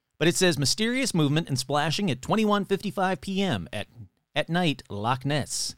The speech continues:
Here we go. Can't wait to watch this. Hopefully this sound works. It wasn't working for the longest time, and I don't know why. Oh, there's no sound to this video. Well, don't worry about it then.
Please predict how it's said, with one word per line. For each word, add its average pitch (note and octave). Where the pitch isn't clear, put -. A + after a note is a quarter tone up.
Here G2
we G2+
go. B2+
Can't A2+
wait G#2
to A2
watch G#2
this. -
Hopefully G#3+
this D3
sound C3+
works. -
It -
wasn't A#3
working C#3
for A2
the F#2+
longest F#2
time, F2+
and G#2
I C3
don't C#3+
know A#2
why. F2+
Oh, A3+
there's G3
no F3+
sound F3
to A#2+
this F2
video. D#2
Well, D3+
don't D3
worry F#3
about F#2+
it -
then. -